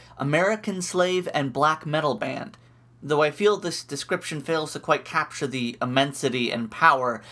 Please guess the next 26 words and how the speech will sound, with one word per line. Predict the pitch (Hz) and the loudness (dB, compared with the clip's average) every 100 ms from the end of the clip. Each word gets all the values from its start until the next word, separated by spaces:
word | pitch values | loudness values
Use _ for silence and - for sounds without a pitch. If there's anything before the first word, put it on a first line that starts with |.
| - | -10
that | 123 | -8
this | 123 120 | -6 -2
band | 127 127 123 | 0 2 2
demonstrates | 139 135 - 120 123 | 0 0 -2 -2 -4
across | 120 123 117 - - | 0 2 2 0 -8
a | 120 | -8
slew | - - 160 151 123 | -6 0 2 2 -2
of | 110 | 0
genres, | 123 120 113 120 - - - | 0 0 -2 -8 -12 -16 -16
styles, | - - 117 117 113 110 - | 2 4 4 2 -4 -6 -6
and | 123 | -2
modes. | 131 127 - - - - _ _ _ _ _ _ | 2 2 0 -8 -18 -20 _ _ _ _ _ _
A | 151 | 2
more | 160 175 170 | 4 4 4
apt | 180 240 - - | 4 4 0 -8
description | 139 135 147 - 139 | -6 -4 -4 -2 -2
is | 131 | -2
featured | - 170 156 143 | -2 -6 -2 0
on | 131 | 2
their | 120 | 0
Bandcamp | - 143 160 143 - 131 117 - | 0 0 0 -4 -4 -4 -4 -8
page, | - 123 117 117 - | -2 0 0 -4 -6
which | 143 143 | -6 -4
says, | - 147 135 131 - - - _ _ | 2 4 4 -2 -12 -20 -20 _ _
"Imagine | 180 214 247 254 220 | 2 4 2 0 -4
this. | 131 - - - | -4 -8 -14 -20